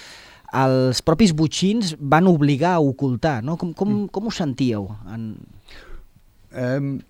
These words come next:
Speaker 2: per això de, que, de, de que haver set, eh, o, o si no ho he dit, ho hauria d'haver dit, eh, és,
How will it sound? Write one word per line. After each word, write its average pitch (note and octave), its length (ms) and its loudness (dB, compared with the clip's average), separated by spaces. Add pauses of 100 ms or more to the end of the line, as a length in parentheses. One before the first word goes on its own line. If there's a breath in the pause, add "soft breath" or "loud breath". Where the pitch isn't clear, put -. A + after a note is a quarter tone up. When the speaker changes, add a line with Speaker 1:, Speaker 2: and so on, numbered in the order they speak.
(600)
Speaker 2:
per A#2+ 120 -6
això E3+ 220 -6
de, E3+ 520 -2
que, C#3+ 180 -8
de, A#2 220 -8
de A2+ 120 -10
que C3+ 100 -6
haver C#3+ 220 -2
set, - 380 -8
eh, B2 640 -4
o, E2 360 -12
o G2 40 -8
si A#2 160 -10
no A#2 120 -4
ho B2 40 -2
he G2 420 -6
dit, A2+ 200 -8 (220)
ho F#2+ 340 -10
hauria G2+ 260 -8
d'haver G2+ 180 -8
dit, A#2 180 -8 (440)
eh, A2 320 -14
és, - 180 -14